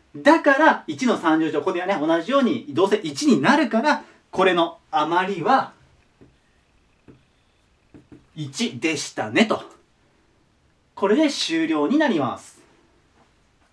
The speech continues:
まあ、ぜひね、こんな感じで合同式やっていきます。他のパターンの問題もあるんですが、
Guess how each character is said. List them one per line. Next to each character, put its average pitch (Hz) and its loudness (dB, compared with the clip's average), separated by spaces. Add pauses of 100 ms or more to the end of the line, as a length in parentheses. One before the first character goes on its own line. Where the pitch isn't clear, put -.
(1700)
ま 139 -4
あ、 - -6
ぜ 220 2
ひ 220 -4
ね、 214 2
こ 185 -6
ん 190 -4
な 214 -2
感 226 0
じ 214 -4
で 208 4
合 185 0
同 226 2
式 - -10
や 131 -6
っ 131 -14
て 160 -6
い 151 -4
き 160 -8
ま 160 -6
す。 - -8
他 220 0
の 247 4
パ 254 2
タ 311 2
ー - 6
ン 285 4
の 202 4
問 165 0
題 339 -4
も 330 -2
あ - 4
る 427 2
ん 294 2
で 208 0
す - -14
が、 254 -4